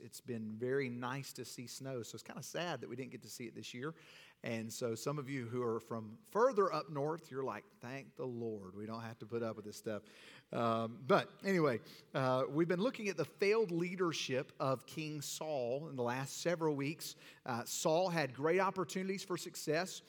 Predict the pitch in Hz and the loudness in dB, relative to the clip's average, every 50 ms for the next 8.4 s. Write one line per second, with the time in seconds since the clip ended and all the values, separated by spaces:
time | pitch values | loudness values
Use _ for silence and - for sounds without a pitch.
0 | - - - - - - 131 123 123 127 127 147 165 147 139 120 117 139 151 165 | -20 -20 -20 -8 -2 0 2 2 2 2 2 0 0 0 0 0 0 2 2 2
1 | 185 180 175 170 160 160 165 175 170 - 180 160 147 160 170 165 160 175 180 185 | 2 2 -2 -2 0 2 2 2 2 0 -2 -2 0 0 0 0 0 -2 -2 -2
2 | 180 160 131 120 147 143 160 180 196 185 - - - - 175 175 165 - 185 185 | -2 -4 0 4 4 6 6 4 2 0 -2 -6 -6 -4 -4 -4 0 2 2 2
3 | 185 185 - - - - _ - 135 131 - 180 165 151 139 123 117 127 139 170 | 2 0 -6 -16 -20 -10 _ 0 0 2 4 4 4 2 2 0 -2 4 6 8
4 | 190 214 220 220 202 196 190 185 190 190 196 202 196 202 196 - - - - - | 8 8 8 6 4 4 4 4 4 4 2 2 -2 -4 -4 -6 -8 -8 -4 0
5 | 170 165 175 202 220 220 190 - - - - - 196 190 202 220 226 220 220 - | 2 4 4 4 4 2 -2 -6 -8 -12 -8 -4 -2 0 2 2 2 0 0 2
6 | - 214 208 208 - - - - 202 196 190 196 190 156 135 175 190 202 208 202 | 6 6 6 6 4 0 0 0 2 2 2 2 0 2 4 4 4 4 4 2
7 | 214 208 202 196 185 180 156 185 180 175 175 185 196 190 185 - - - - - | 2 2 2 2 2 0 0 0 0 2 4 4 4 2 0 -2 -10 -20 -20 -20
8 | - _ - 180 175 175 175 180 | -16 _ 4 6 6 6 6 4